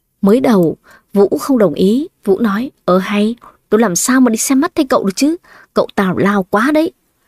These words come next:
"Tại sao không? Cô ta đâu biết tôi là ai đâu, cậu đi xem mắt thay tôi đi, sau đó làm mọi cách phá hỏng buổi xem mắt, để cô ta chạy mất luôn giúp tôi."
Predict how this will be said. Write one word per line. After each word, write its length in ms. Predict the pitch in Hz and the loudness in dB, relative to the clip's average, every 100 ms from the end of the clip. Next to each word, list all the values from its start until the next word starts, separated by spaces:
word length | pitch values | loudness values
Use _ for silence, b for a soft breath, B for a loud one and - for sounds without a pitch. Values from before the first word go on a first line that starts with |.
| _ - | _ -8
"Tại 140 | 131 | -6
sao 240 | - 190 196 | -4 -4 -2
không? 360 | - 214 233 233 B B - | 0 2 2 -2 B B -4
Cô 120 | 208 | 0
ta 100 | 233 | 0
đâu 180 | 226 247 | 0 2
biết 220 | 302 - | 0 0
tôi 160 | 269 254 | 0 2
là 100 | 226 | 2
ai 200 | 226 240 | 0 2
đâu, 260 | 247 277 277 _ _ | 2 0 -4 _ _
cậu 160 | - 165 | -4 -2
đi 60 | 185 | -2
xem 240 | - 202 | -2 -2
mắt 100 | 277 | -2
thay 160 | - 226 | -2 0
tôi 200 | 220 208 | 2 2
đi, 140 | 196 - _ - | 2 -2 _ -8
sau 180 | - 254 | -2 0
đó 240 | 208 226 - | 0 -2 -2
làm 240 | 202 202 185 | 0 0 0
mọi 80 | |
cách 160 | - 311 | -2 -6
phá 160 | - 240 | -4 -2
hỏng 320 | 269 269 170 - | 0 0 -2 0
buổi 160 | 196 170 | 0 2
xem 180 | 240 | 0
mắt, 140 | 262 339 _ B B B | -2 -4 _ B B B
để 140 | 185 175 | 0 2
cô 80 | 185 | 0
ta 120 | 247 | -2
chạy 160 | 233 220 | -2 -2
mất 120 | 190 262 | -2 2
luôn 280 | 220 247 226 | 2 4 2
giúp 120 | 269 | -2
tôi." 220 | 247 220 | 0 0